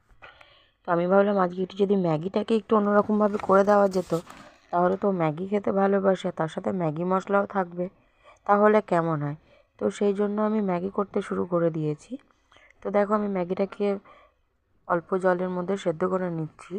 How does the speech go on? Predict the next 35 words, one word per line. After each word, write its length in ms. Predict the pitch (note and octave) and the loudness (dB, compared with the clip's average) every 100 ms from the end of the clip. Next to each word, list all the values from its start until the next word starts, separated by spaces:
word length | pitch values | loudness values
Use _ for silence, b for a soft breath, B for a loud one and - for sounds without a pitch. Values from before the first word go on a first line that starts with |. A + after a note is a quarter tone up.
| - | -12
শুকনো 340 | - D3+ E3+ | -12 -8 -6
শুকনো 340 | F3+ F3+ - F3 | -6 -8 -10 -8
চাউমিনের 480 | F3+ E3 D#3+ E3 F3+ | -6 -4 -4 -4 -6
মতোই 340 | F#3+ F#3 G3 | -6 -4 -4
করব। 300 | G3 E3+ D#3 E3+ - b b b | -4 -6 -6 -8 -16 b b b
তো 80 | _ F#3 | _ -6
সেরকমভাবেই 640 | F#3 F3 F#3+ F3+ F3+ F#3 | -2 -2 -4 -6 -4 -4
আমি 160 | G#3 F#3+ | -4 -4
করছি, 340 | F#3 E3+ D#3+ F#3 | -2 -4 -4 -6
তার 180 | - D#3+ | -6 -8
সাথে 200 | F3 F3 | -8 -10
একটুখানি 300 | - F3 F#3 | -8 -8 -6
সবজিও 440 | - D#3 D3+ E3+ | -4 -6 -4 -6
কেটে 280 | F#3+ G3 G3 | -4 -6 -4
নিয়েছি, 380 | F#3+ F3+ E3 D#3+ F#3+ B B B B | -4 -6 -8 -10 -14 B B B B
কারণ 220 | F3+ F3+ | -6 -6
সবজিটা 460 | F#3 E3+ D#3+ F3 G3 | -2 -2 -2 -4 -4
ম্যাগির 280 | F#3+ F3 F3+ | -2 -2 -2
মধ্যে 280 | F#3 F#3 F#3+ | -4 -2 -2
দিলে 240 | F#3 F#3 | -2 -4
পারে 240 | F3+ G3 F#3+ - | -4 -6 -8 -8
চাউ-, 300 | F3+ F3 F#3 G3+ | -6 -6 -8 -6
ম্যাগিটা 400 | E3+ E3+ F3 F#3+ | -6 -6 -6 -4
অনেকটা 340 | E3 E3 - F#3 | -6 -6 -4 -2
বাড়ে, 320 | F3 G3 G3 - B B B _ | 0 0 0 -6 B B B _
আর 240 | - D3+ D3+ | -2 0 0
আমার 220 | D3+ D#3 | -2 -4
ছেলে 260 | - E3+ F3+ | -6 -4 -4
খেতেও 380 | - D3+ D#3+ E3+ - | -6 -4 -2 -2 -4
বেশ 140 | F#3 - | -6 -6
ভালোবাসে। 580 | F3+ F3+ F3+ F#3 F3 - - b b b | -4 -2 -2 -4 -8 -14 -20 b b b
তাই 140 | _ F#3 | _ -4
ভাবলাম 200 | F#3 F#3 | -2 -2
যে 80 | G3+ | -2
যদি 280 | F3+ E3 D#3+ | -2 -4 -2